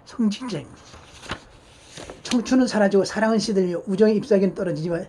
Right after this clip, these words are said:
어머니의 남모르는 깊은 사랑은 그 모든 것보다 오래 산다.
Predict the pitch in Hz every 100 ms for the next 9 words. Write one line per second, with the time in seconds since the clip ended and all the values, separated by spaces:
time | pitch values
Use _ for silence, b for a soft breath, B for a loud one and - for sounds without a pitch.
0 | b b b b b 170 196 202 185 185
1 | 214 220 220 185 - 214 190 185 165 185
2 | 170 180 208 208 214 185 170 165 151 131
3 | 110